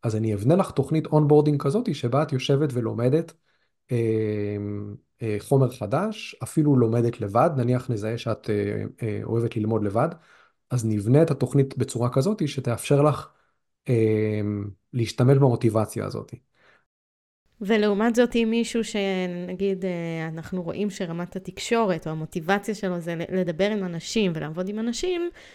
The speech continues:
Speaker 2: אנחנו יכולים אולי לעשות לו אונבורדינג שיותר מותאם לפגישות אחד על אחד, אה, מאשר לסלף לרנינג.
Speaker 1: בדיוק, מדויק.
Speaker 2: Mm.
Speaker 1: נניח, אה, למ-, למוטיבציה הזאת קוראים מוטיבציה של התחברות, התחברות לאנשים.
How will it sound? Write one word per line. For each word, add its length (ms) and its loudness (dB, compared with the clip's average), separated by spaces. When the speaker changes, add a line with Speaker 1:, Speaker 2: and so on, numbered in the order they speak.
Speaker 2:
אנחנו 320 -4
יכולים 360 2
אולי 200 4
לעשות 340 -2
לו 320 2
אונבורדינג 720 0
שיותר 460 -2
מותאם 420 -2
לפגישות 600 -2
אחד 260 -4
על 120 -4
אחד, 360 0
אה, 140 -4
מאשר 440 2
לסלף 460 0
לרנינג. 480 -4
Speaker 1:
בדיוק, 720 2
מדויק. 520 4
Speaker 2:
Mm. 80 -16
Speaker 1:
נניח, 440 2
אה, 220 -2
למ-, 280 0
למוטיבציה 520 4
הזאת 180 2
קוראים 380 2
מוטיבציה 580 -2
של 120 -4
התחברות, 720 2
התחברות 500 2
לאנשים. 420 -2